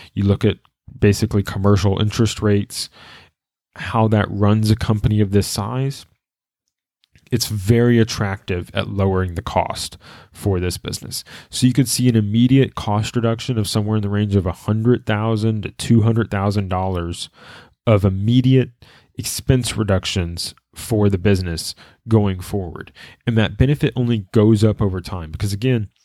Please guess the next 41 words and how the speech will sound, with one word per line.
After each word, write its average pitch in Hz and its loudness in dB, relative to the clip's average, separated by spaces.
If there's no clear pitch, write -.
the 120 0
rent 135 2
was 117 2
going 117 2
up - -2
three, 107 0
five, 101 -4
seven 98 -6
percent 101 -6
a 87 -6
year 107 -2
fixed - 0
that 113 2
was 110 2
already 120 4
built 113 2
into 104 -2
their 98 0
contract 101 -4
on 92 -6
their 90 -8
previous 95 -4
rent. 95 -6
And 110 2
if - -4
they 113 4
had 101 2
chosen 110 2
to 98 -2
expand 98 -4
it 98 -8
for - -6
another 90 -4
five 85 -2
years, 101 2
that's - 2
what - -2
they 95 0
were 87 -2
fixed - -4
into. 95 -4